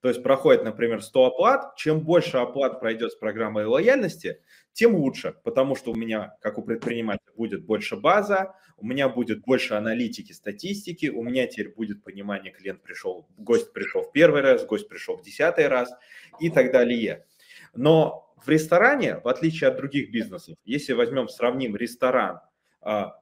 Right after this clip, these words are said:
по теме программы лояльности работы, если во-, сравним, как работает ресторан и как работает магазин одежды, салон красоты, то разница довольно большая. Почему? Потому что если я оплачиваю в салоне красоты,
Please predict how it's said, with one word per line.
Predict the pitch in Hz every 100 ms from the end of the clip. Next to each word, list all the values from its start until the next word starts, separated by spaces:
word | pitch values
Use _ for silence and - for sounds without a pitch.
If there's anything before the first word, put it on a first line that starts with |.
| -
по | 165
теме | 160 180 147 120
программы | 131 127 139 120
лояльности | 113 120 190 214 - 131
работы, | 127 123 110 -
если | 92 147 151 127
во-, | 127 -
сравним, | - 127 135 139 107 -
как | - 147 139
работает | 127 131 131 110
ресторан | 117 113 - 131 117 98 -
и |
как | 120 135 123
работает | 113 120 113 107
магазин | 120 113 117 131 117
одежды, | 110 127 120 104
салон | - 117 117
красоты, | 110 113 - 110 220 269 _ _ - _
то | 139
разница | 139 220 220 170 135
довольно | 117 117 127 196 160
большая. | 131 131 - 123 85 - _ -
Почему? | 156 156 214 117 85 - _ _ _ - -
Потому | 160 196 190 175
что | -
если | 110 165 196 151
я | 156 160
оплачиваю | 156 165 156 160 135
в | -
салоне | 147 180 277 226
красоты, | - 175 - 131 110 82 -